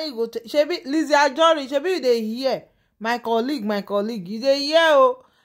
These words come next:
And those one wey dey spoil him name, when they spoil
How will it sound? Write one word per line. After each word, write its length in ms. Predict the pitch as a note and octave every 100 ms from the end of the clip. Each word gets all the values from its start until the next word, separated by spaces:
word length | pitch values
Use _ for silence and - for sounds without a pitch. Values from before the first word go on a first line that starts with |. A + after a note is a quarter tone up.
| -
And 220 | B3 D4
those 200 | F4 F#4
one 180 | F4+ E4
wey 160 | E4 C#4+
dey 200 | C4+ C4
spoil 380 | - D#4 D4+ C#4
him 260 | B3 A#3+
name, 300 | C4+ C#4 F3+ - _ _ _ _ _ _ _ _ _ - _
when 200 | D4 E4+
they 140 | C#4+ C4
spoil 340 | C4 D#4 D#4+